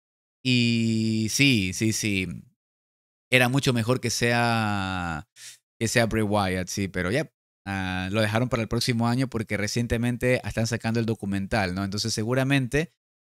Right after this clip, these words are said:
van a, van a hacer que este año se, se vea fuerte el Uncle Howdy, que va a regresar el Uncle Howdy. Ya en el documental de Bray Wyatt se confirmó que va a regresar el Uncle Howdy.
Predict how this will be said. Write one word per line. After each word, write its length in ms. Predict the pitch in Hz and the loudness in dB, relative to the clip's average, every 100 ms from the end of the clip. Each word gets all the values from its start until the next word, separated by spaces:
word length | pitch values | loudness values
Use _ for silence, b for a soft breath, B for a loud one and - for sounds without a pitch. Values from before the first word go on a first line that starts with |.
| - | -16
van 680 | 95 120 123 127 131 127 - - | -2 2 4 2 0 -2 -4 0
a, 480 | 120 120 123 131 _ _ _ _ _ - | 2 4 2 -2 _ _ _ _ _ -4
van 280 | 110 123 131 | 0 2 2
a 60 | |
hacer 340 | 120 - 127 123 | 0 2 2 2
que 120 | 120 | -2
este 260 | 117 123 | -2 -2
año 260 | 127 127 127 | 0 0 -2
se, 160 | 117 104 | -2 -4
se 380 | - - - | -6 -6 -4
vea 180 | 107 120 | 0 -2
fuerte 800 | - 123 135 123 - 123 127 - | -2 0 2 0 0 0 0 0
el 120 | 107 | 0
Uncle 300 | 123 135 131 117 | 0 2 0 2
Howdy, 380 | 151 123 165 190 | 2 4 0 -4
que 180 | 104 | -4
va 180 | 95 120 | 0 2
a 40 | 156 | 2
regresar 400 | 117 107 123 120 | 0 -2 -2 -2
el 80 | |
Uncle 200 | 120 113 | -2 -2
Howdy. 300 | 110 127 127 | 2 2 2
Ya 260 | 107 107 117 | 2 2 0
en 60 | 113 | 0
el 120 | 104 | 0
documental 600 | 107 107 104 98 117 117 | -2 0 -2 0 0 2
de 100 | 113 | 2
Bray 180 | 113 110 | 2 2
Wyatt 260 | 113 117 | 2 2
se 120 | 113 | 0
confirmó 440 | 104 107 101 107 117 | -4 -4 -2 -2 -2
que 100 | 104 | -2
va 80 | 110 | -2
a 60 | |
regresar 320 | 110 104 117 | -2 -4 -4
el 80 | 101 | -2
Uncle 220 | 107 101 104 | -4 -4 -2
Howdy. 320 | 113 117 185 | 0 0 -2